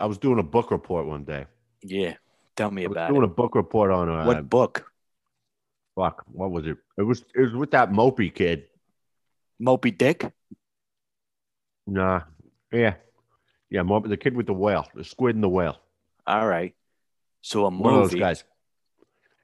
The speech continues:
Speaker 1: I don't know. I'm all fucking lost. Uh, anyway, I'm in there typing up this book report. Um,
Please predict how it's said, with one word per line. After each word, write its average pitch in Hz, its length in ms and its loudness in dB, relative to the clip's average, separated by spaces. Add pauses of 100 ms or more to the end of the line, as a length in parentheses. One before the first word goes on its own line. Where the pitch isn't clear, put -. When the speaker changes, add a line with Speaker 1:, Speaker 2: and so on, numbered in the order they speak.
(400)
Speaker 1:
I 135 120 2
don't 110 120 6
know. 92 160 4
I'm 110 140 4
all 107 100 6
fucking 90 400 -2
lost. 82 340 -4 (120)
Uh, 101 400 4 (180)
anyway, 107 320 4
I'm 104 140 2
in 110 80 2
there 98 140 2
typing 107 340 -2
up 92 100 -6
this 90 120 -4
book 98 260 -6
report. 80 340 -6 (840)
Um, 90 260 -4